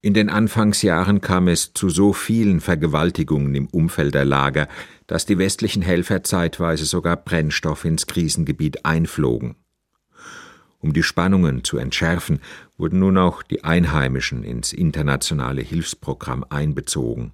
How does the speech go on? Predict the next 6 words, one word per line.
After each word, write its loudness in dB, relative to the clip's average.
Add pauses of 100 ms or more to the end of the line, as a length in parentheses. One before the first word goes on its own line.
(1040)
So -4
hat -2
sich -2
mit 2
den 4
Jahren 2